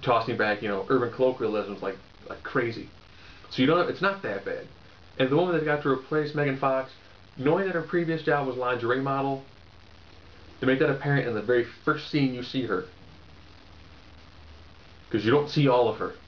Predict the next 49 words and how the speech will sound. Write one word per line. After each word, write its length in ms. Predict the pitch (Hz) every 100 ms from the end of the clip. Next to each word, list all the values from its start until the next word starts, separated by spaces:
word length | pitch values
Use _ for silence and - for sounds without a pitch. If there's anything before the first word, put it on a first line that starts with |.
| - - - -
It's 80 | -
very 260 | 131 127
rem-, 180 | 127 127
reminiscent 400 | 131 131 127 131
of 60 | 110
the 60 |
first 180 | 135 135
time 100 | 131
you 60 | 120
saw 300 | 131 113 110
Scarlett 360 | - 143 123
Johansson 480 | 127 117 127 120 113
in 60 | 104
Lost 200 | 104 107
in 40 |
Translation. 500 | 107 104 104 95 - - - - - - - - - - - - - - -
So, 340 | - 135 131 - - - - - - -
all 200 | 139 160
in 80 | 156
all, 160 | 151 151
for 100 | 131
her 200 | 151 143
job 240 | 143 139
as 80 | 127
being 220 | 120 131
the 80 | 127
hot 300 | 147 147 143
girl, 300 | 147 160 156 - -
she 160 | - 247
did 140 | 208
a 140 | -
decent 380 | 156 120 117 -
job 260 | 131 131 110
of 120 | 92
it. 80 | - - - - - - - - - - - - - - - -
And 240 | 101 101 101
I 40 |
really 220 | 110 135
can't 200 | 143 139
say 100 | 147
anything 180 | 139 135
bad 220 | 165 170
about 260 | 151 135 131
her, 80 | 127
'cause 200 | 127 120
her 80 |
boyfriend's 360 | 113 110 117 107
Jason 240 | 98 101
Statham. 360 | 98 110 107 -